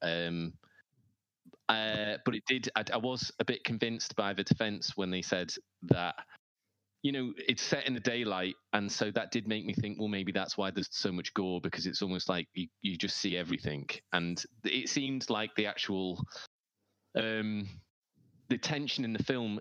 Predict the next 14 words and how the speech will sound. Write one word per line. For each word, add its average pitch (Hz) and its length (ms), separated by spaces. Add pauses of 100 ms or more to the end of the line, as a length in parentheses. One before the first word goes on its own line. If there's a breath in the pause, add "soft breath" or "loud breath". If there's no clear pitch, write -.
(100)
came 117 300
from 113 320
the 107 60
gore, 87 460
like, 95 280 (100)
you 107 180
were 101 60
waiting 101 440
for - 120
that 90 180
next 90 280
bit. 90 260
So, 92 380
so 98 420